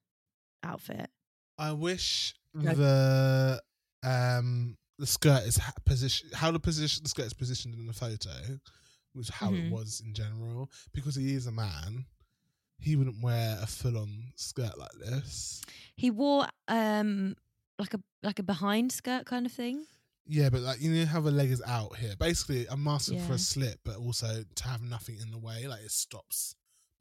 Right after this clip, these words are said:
Speaker 2: at the second, at the first, the second leg. So it's only one leg's covered. I just think it looks more fashion there.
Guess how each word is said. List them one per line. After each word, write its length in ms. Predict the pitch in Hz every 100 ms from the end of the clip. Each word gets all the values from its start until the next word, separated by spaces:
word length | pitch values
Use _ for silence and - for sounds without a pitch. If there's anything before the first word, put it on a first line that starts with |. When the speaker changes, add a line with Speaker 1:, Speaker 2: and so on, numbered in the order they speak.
| _
Speaker 2:
at 140 | 123 -
the 60 | 117
second, 440 | 127 - 117 113 - -
at 80 | - -
the 40 |
first, 400 | - 127 113 -
the 60 | -
second 280 | 131 -
leg. 140 | 123 131
So 120 | 139
it's 100 | 135
only 160 | 123 117
one 180 | 117
leg's 200 | 113 117
covered. 360 | - 120 117 117 - -
I 40 | 214
just 100 | 269
think 140 | 294
it 40 | 196
looks 140 | 135
more 100 | 143
fashion 360 | - 139 - 98
there. 260 | 78 113